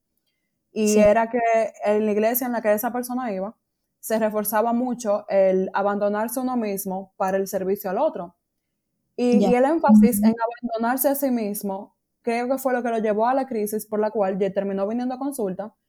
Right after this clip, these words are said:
Speaker 1: Y fue muy difícil porque entonces ya no es algo que, que es personal, sino que es algo que se vuelve como una actitud reforzada a nivel social dentro de su comunidad. Y él,
Speaker 2: Sí.
Speaker 1: y esa persona me comentaba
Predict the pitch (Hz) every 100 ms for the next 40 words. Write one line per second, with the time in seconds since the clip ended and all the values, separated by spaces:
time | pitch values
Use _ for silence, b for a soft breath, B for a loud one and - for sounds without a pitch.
0 | _ _ - 240 240 240 262 269 269 294
1 | 285 220 220 214 214 226 247 247 226 226
2 | 262 277 - 208 196 185 185 - 196 190
3 | 202 165 196 190 202 226 - 196 180 175
4 | 190 180 175 202 196 180 165 175 170 165
5 | - _ _ _ _ _ _ _ _ _
6 | - - 214 190 202 220 226 233 214 208
7 | 214 214 214 202 214 214 202 196 190 202
8 | 190 180 180 180 202 208 202 170 175 247
9 | 240 202 190 196 190 185 185 170 160 160
10 | - 190 185 202 196 196 - 247 247 233
11 | 233 233 240 208 185 190